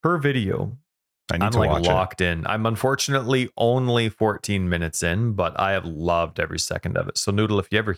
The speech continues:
Speaker 1: hear this, uh, your videos are fantastic.
Speaker 2: That's
Speaker 1: And
Speaker 2: awesome.
Speaker 1: I'm really, really into this Calandra video. But she, like,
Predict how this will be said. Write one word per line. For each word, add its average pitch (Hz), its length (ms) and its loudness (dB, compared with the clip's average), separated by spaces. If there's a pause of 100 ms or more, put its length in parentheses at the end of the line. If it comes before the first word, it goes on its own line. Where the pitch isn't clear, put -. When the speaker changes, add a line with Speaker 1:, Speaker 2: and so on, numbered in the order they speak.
Speaker 1:
hear 90 160 0
this, - 320 -8 (160)
uh, - 100 -4 (100)
your - 140 -10
videos 107 400 -2
are - 60 -20 (120)
fantastic. - 800 -6 (400)
Speaker 2:
That's 87 180 2
Speaker 1:
And 82 120 4
Speaker 2:
awesome. 78 220 2 (140)
Speaker 1:
I'm 95 360 -4
really, 87 500 0
really 87 440 0
into 80 160 -6
this 82 200 -2
Calandra - 500 -4
video. 50 320 -2 (340)
But - 180 -2
she, 190 280 0
like, 160 200 0